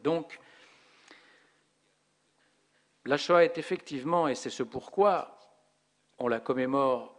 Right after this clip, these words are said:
et on l'enseigne surtout plus qu'on la commémore, ou du moins on devrait l'enseigner,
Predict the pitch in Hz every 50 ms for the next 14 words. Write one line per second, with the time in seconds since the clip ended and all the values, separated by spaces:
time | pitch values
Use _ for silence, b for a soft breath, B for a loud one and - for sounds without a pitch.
0 | - _ - 131 123 117 117 120 131 139 - - - - 254 254 220 160 127 -
1 | - 120 - - - 117 113 - 123 - - - 120 117 113 - - 107 107 110
2 | 110 127 170 214 240 202 147 - - 98 104 117 120 127 113 117 113 127 123 113
3 | 131 131 196 240 233 202 170 - - 113 95 92 95 95